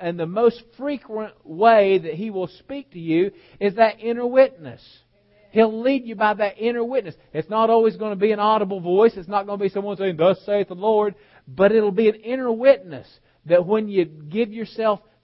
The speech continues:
to hear. Remember, Jesus said to let them who have ears to hear, hear. Huh? You have to ha-, you have to have your spiritual ears in tune to hear what the Holy Ghost says. But His words are health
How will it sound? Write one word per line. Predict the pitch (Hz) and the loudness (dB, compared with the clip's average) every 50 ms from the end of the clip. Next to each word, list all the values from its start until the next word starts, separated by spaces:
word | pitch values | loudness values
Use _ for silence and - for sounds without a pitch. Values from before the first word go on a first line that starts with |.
| _ _ _ | _ _ _
to | - 190 180 | -2 -2 -2
hear. | - - 226 240 226 190 151 117 110 101 - _ _ _ _ _ _ _ _ - | -2 -4 -4 -2 -2 -2 -2 -2 -6 -10 -16 _ _ _ _ _ _ _ _ -8
Remember, | 160 196 214 208 185 | -6 -4 -4 -4 -6
Jesus | 139 - 220 247 254 233 196 196 170 - | -6 -6 -8 -8 -8 -8 -10 -12 -10 -6
said | - 202 196 175 - _ _ _ _ _ | -2 -2 -2 -2 -4 _ _ _ _ _
to | - 170 170 - - | -10 -10 -10 -12 -14
let | 165 156 175 220 220 180 180 175 | -8 -4 -2 -2 -2 -4 -4 -2
them | 208 226 220 202 | 0 0 0 -2
who | 202 | -2
have | 202 208 208 214 202 208 - | 0 0 2 0 0 -2 -2
ears | 220 208 214 214 208 196 202 | 2 4 4 4 4 2 -2
to | 180 175 | -6 -6
hear, | 170 214 226 220 196 185 | -6 -4 -2 -2 -2 -2
hear. | 175 151 208 220 220 190 151 120 98 92 87 _ _ _ _ _ _ _ _ _ _ _ | -2 -2 -2 0 0 0 0 0 -4 -10 -18 _ _ _ _ _ _ _ _ _ _ _
Huh? | - 170 202 226 226 214 _ _ _ _ | 0 2 2 2 2 -2 _ _ _ _
You | - 170 214 226 | -8 -6 -4 -2
have | 202 220 226 226 220 | 2 2 2 2 0
to | 214 190 | -2 -4
ha-, | 180 202 214 | -2 -2 -2
you | - 202 220 214 | -4 -4 -6 -2
have | 202 208 214 214 | 0 0 0 0
to | - 190 | -2 -4
have | 175 202 202 185 | -2 -2 -2 -2
your | 180 185 175 | -4 -6 -10
spiritual | - - _ - 220 226 220 214 220 196 185 - - | -10 -12 _ -2 0 2 2 2 0 -4 -10 -10 -4
ears | 208 214 214 202 185 175 | 0 2 2 4 2 0
in | - 175 165 165 | -2 -8 -12 -8
tune | - 220 214 214 214 196 | -4 -2 -2 -2 -4 -4
to | 180 175 | -6 -4
hear | 185 208 208 196 | -4 -2 -4 -4
what | 165 185 180 170 | -4 -6 -6 -6
the | 156 147 | -4 -2
Holy | 170 202 208 202 196 180 | -2 0 0 -2 -4 -6
Ghost | 175 165 156 - - | -4 -4 -6 -6 -6
says. | 170 151 135 127 - _ _ _ - - - | -4 -4 -4 -4 -6 _ _ _ -20 -14 -4
But | 151 185 185 160 | 0 0 0 2
His | 170 214 240 233 180 185 | 4 4 4 4 2 -2
words | 180 180 202 233 247 247 247 240 233 220 185 - | -8 -2 0 2 4 4 4 4 2 0 -2 -4
are | 175 180 180 170 | -4 -2 -2 -2
health | - - - 240 240 - 151 151 143 | -2 -4 -2 0 0 2 0 0 -4